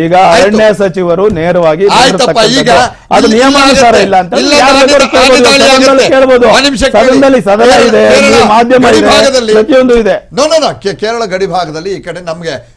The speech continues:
Speaker 2: ಚಾಮರ-, ಆ, ಇಲ್ಲೆಲ್ಲರೂ ಚಾಮರಾಜನಗರನೋ ಈ ಕಡೆ ಎಲ್ಲಾದ್ರೂ ಒಂದ್ ಕಡೆ ದಾಳಿ ಆಗತ್ತೆ,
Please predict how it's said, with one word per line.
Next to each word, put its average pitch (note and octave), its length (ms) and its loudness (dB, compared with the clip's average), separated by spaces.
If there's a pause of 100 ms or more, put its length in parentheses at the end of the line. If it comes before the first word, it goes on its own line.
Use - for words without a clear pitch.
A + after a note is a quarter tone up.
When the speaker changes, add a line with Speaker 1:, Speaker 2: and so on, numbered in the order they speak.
Speaker 2:
ಚಾಮರ-, E3+ 240 -10
ಆ, D#3+ 220 -6
ಇಲ್ಲೆಲ್ಲರೂ D#3 500 -8
ಚಾಮರಾಜನಗರನೋ C#3 800 -14
ಈ C#3+ 100 -12
ಕಡೆ C3 220 -14
ಎಲ್ಲಾದ್ರೂ B2 400 -12
ಒಂದ್ C3 180 -14
ಕಡೆ - 460 -12 (160)
ದಾಳಿ A#3 260 0
ಆಗತ್ತೆ, C#3 480 -8